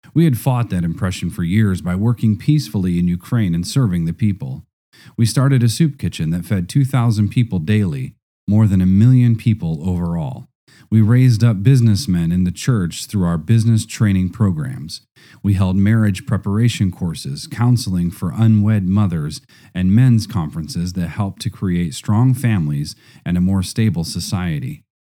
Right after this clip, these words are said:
We worked in aids prevention and drug rehabilitation, helping three thousand people to become free from addictions. We were curing many of society's ills without a penny of government money.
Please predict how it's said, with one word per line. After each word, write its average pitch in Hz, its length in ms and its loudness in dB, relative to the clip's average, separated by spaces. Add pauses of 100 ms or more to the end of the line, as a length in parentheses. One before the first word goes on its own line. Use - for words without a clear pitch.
(380)
We 107 80 4
worked 117 340 4
in 107 120 4
aids 117 360 2
prevention 85 800 -4 (260)
and 95 160 -2
drug 98 380 0
rehabilitation, 98 1000 0
helping 104 460 -2
three 131 260 0
thousand 110 520 0
people 107 340 -2
to 92 80 -6
become 87 320 -4
free 104 400 -2
from 85 240 -4
addictions. 80 760 -8 (640)
We 120 120 4
were 113 140 4
curing 107 520 2
many 120 320 4
of 90 120 -2
society's 101 760 -2
ills 95 580 -2 (380)
without 110 260 0
a 104 60 -2
penny 135 340 2
of 90 140 -2
government 92 400 -2
money. 90 400 -2